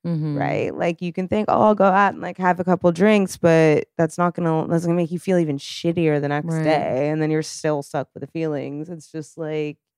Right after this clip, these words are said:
Speaker 2: can't really escape it, unfortunately.
Speaker 1: Yeah, I feel like it almost, like, prolongs the reasons that you drink a lot or smoke a lot or, like, take a lot of Xanax. Like, they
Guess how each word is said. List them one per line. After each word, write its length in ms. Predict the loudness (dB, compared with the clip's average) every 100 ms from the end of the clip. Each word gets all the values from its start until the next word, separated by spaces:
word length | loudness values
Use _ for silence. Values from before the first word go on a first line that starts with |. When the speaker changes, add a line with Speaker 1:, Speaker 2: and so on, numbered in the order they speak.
| -8
Speaker 2:
can't 280 | -6 -6 -8 -6
really 380 | -2 0 0
escape 440 | -2 -4 -8 -8 -6
it, 200 | -8 -8
unfortunately. 880 | -12 -14 -14 -16 -20 -20 -20 -20 -20 _
Speaker 1:
Yeah, 340 | -8 -6 -6 -6
I 80 | -6
feel 180 | -4 -2
like 140 | -2
it 60 | 0
almost, 260 | 0 -2 -6
like, 180 | -10
prolongs 1000 | -6 -2 0 0 0 0 -2 -4 -6 -10 -16 _ _ _ _ _ _
the 200 | -6 -4
reasons 580 | -2 -2 -2 0 -2 -2
that 200 | -2 -4
you 640 | -4 -4 -4 -4 -6 -8 -12 _ _ _ -20
drink 360 | -10 -8 -6 -4
a 20 |
lot 560 | -2 0 0 -4 -6
or 180 | -6 -8
smoke 360 | -10 -10 -10 -8
a 40 |
lot 440 | -6 -4 -6 -8 -8
or, 160 | -8
like, 200 | -8 -10 -12
take 260 | -12 -8
a 60 | -6
lot 220 | -4 -4
of 80 | -4
Xanax. 800 | -4 -4 -2 -4 -6 -10 -10 -8
Like, 240 | -8 -10 _ _ _ _ _ _ _ _ -12
they 760 | 0 2 4 4 4 4 0